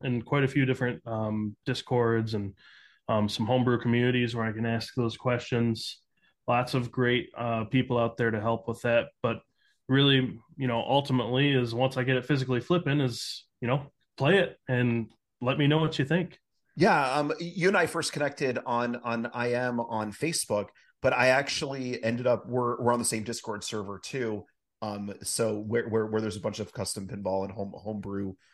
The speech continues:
Speaker 2: uh, discussions that happen. So I saw, I saw you there, and I saw you posting there as well. <laughs> Um, it's, it's definitely a small, small community. Um,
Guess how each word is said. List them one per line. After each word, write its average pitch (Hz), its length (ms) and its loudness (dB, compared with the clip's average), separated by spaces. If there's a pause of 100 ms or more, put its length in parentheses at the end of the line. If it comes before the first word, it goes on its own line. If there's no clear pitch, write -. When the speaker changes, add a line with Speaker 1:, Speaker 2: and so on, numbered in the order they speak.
(140)
Speaker 2:
uh, 107 100 2
discussions 98 560 -4
that 95 100 -4
happen. 92 340 -8
So 101 120 -4
I 98 60 -4
saw, 98 280 -6
I 104 80 -8
saw 104 180 -6
you 98 160 -6
there, 101 160 -4
and 95 60 -10
I 95 40 -10
saw 98 120 -10
you 101 120 -8
posting - 360 2
there 92 180 -4
as 90 140 -10
well. 98 340 -6
<laughs> - 60 -20 (220)
Um, 104 160 -2
it's, 101 120 -6
it's 113 180 -10
definitely 117 320 -2
a - 20 -8
small, 113 340 -4
small 107 300 -2
community. 95 560 -6 (100)
Um, 113 280 -2